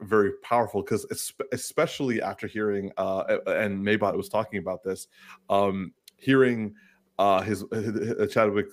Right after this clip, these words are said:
uh, the, uh, T'Challa's mother, like, passionately and forcibly say that, like, she, she is the queen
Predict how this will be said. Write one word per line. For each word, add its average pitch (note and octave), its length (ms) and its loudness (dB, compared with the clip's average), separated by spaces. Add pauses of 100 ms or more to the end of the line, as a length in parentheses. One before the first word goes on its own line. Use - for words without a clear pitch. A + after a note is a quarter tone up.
uh, G2+ 160 2
the, G2 160 -4
uh, G2 320 0
T'Challa's G#2+ 460 0
mother, F#2+ 480 0 (460)
like, G#2 320 -4
passionately G2+ 1080 -2 (640)
and F#2+ 180 0
forcibly A#2 640 4
say F#2 520 2 (520)
that, G2+ 260 4
like, G2+ 240 2
she, - 360 -2
she A#2+ 220 4
is G#2 140 2
the G2 100 0
queen G#2+ 500 0